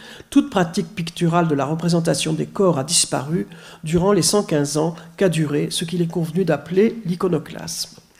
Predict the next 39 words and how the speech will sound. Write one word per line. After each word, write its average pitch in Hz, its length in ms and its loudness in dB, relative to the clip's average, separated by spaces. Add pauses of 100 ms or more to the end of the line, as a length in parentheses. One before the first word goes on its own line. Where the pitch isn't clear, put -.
(520)
Les 156 80 4
magnifiques 226 500 2
exemples 196 640 4
de 147 120 -4
la 147 80 2
mosaïque 190 460 6
et 156 40 6
de 147 80 2
la 147 120 4
peinture 214 640 4
de 151 80 2
la 143 80 0
seconde 196 400 2
moitié 165 320 4
du 151 120 0
neuvième 180 360 6
siècle - 500 -4 (480)
n'auraient 190 260 6
pas 175 120 4
pu 180 240 -2
de 220 160 4
toute 269 200 4
façon 160 580 0
surgir 143 640 0 (160)
de 165 120 0
rien. 139 320 0 (2250)
L'aniconisme 247 760 6
militant 226 720 4
n'est 214 140 6
pas 285 140 6
le 254 100 6
seul 226 200 6
aspect 233 460 4
des 196 120 2
choix 226 240 2
religieux 185 460 2
des 170 180 2
empereurs 170 380 0
iconoclastes. 160 920 -4